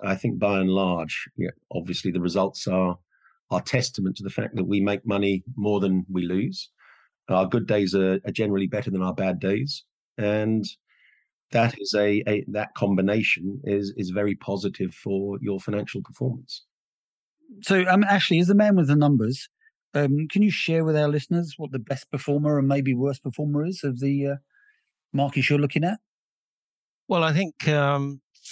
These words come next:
Speaker 3: we started in crypto, uh, as we said, and we've seen an interesting, uh, change in the way those markets have behaved. I mean, they've gone from being hugely volatile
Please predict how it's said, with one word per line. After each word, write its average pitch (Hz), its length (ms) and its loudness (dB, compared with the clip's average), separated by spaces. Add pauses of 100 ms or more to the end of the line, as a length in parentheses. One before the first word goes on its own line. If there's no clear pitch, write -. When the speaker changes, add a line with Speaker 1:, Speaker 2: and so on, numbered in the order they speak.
(760)
Speaker 3:
we 160 140 -2
started 165 380 0
in 135 100 0
crypto, 120 540 -2 (240)
uh, 110 240 -2
as 104 120 -4
we 117 80 -4
said, 110 280 -2
and 117 100 -2
we've 110 160 -4 (140)
seen 127 260 -2
an 107 140 -4
interesting, 110 880 -4 (140)
uh, 104 260 -2
change 107 460 0
in 95 100 -2
the 98 80 0
way 95 160 0
those 92 240 -2
markets 98 460 -6
have 92 220 -4 (220)
behaved. 98 560 -4
I 104 60 -6
mean, 95 140 -8
they've 95 160 -10
gone 101 200 -4
from 95 200 -4
being 92 240 -2
hugely 90 360 -4
volatile 92 720 -2